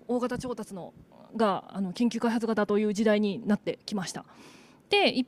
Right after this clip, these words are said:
方で、じゃあ、えーと、研究開発型じゃないところを見てみますと、あの、結構特徴的だなと思ったのが、えーと、ジョーシスさ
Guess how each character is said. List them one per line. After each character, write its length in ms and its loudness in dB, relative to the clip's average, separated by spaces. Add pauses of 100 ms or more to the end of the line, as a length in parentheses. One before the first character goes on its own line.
方 200 2
で、 80 2
じ 100 0
ゃ 240 2
あ、 20 -6
え 120 0
ー 40 -2
と、 300 -6
研 160 -4
究 160 -2
開 160 4
発 180 -2
型 200 2
じ 80 0
ゃ 40 2
な 140 0
い 80 0
と 100 -4
こ 120 -6
ろ 140 -6
を 40 -8
見 140 -4
て 100 -4
み 100 -4
ま 160 -2
す 80 -12
と、 280 0
あ 120 0
の、 120 0
結 180 -4
構 80 2
特 180 2
徴 140 0
的 160 -4
だ 100 2
な 140 4
と 80 2
思 140 2
っ 20 -8
た 80 -8
の 120 -2
が、 260 2
え 80 0
ー 20 -2
と、 140 -4
ジ 80 4
ョ 160 8
ー 20 -2
シ 100 0
ス 120 0
さ 160 -2